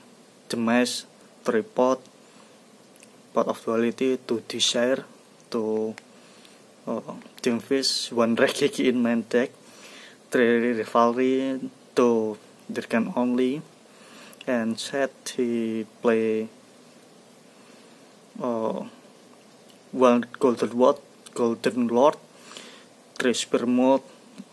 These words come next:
Raigeki, Team Fish, Cosmic, Heavenly Torrent, I forget this name.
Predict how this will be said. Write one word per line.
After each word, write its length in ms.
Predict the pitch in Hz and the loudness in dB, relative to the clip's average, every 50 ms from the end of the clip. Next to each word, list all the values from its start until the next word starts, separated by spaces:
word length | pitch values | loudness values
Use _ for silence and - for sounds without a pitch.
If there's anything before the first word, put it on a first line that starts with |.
| - - - | -20 -14 -8
Raigeki, 680 | 131 120 113 110 101 - 127 117 - 131 131 127 123 120 | -2 0 0 0 2 -2 -4 -4 0 0 0 0 0 -2
Team 220 | - 120 117 113 | -4 -2 -2 -2
Fish, 500 | - - 135 127 123 120 - - - - - - - - - - - - - - - - - - - | -2 0 2 2 2 0 -2 -6 -6 -8 -12 -20 -20 -20 -20 -20 -20 -20 -20 -20 -20 -20 -20 -16 -6
Cosmic, 520 | - 117 113 - - 131 127 123 117 - - | -2 -2 -2 0 -2 -2 -2 -2 -2 -4 -6
Heavenly 480 | 143 - - - 127 120 117 120 120 | -10 -8 -2 -2 0 0 2 0 -2
Torrent, 520 | 117 - 123 113 113 123 120 120 120 120 - | 0 0 0 0 2 2 0 0 0 -2 0
I 120 | - 123 | 0 0
forget 400 | 120 - 135 127 - - 113 - | 0 2 0 -2 0 -2 -4 0
this 320 | - 123 113 - - - - | 0 0 0 0 -2 -2 0
name. 440 | 120 113 110 110 110 120 139 151 | 0 0 0 0 -2 -4 -6 -8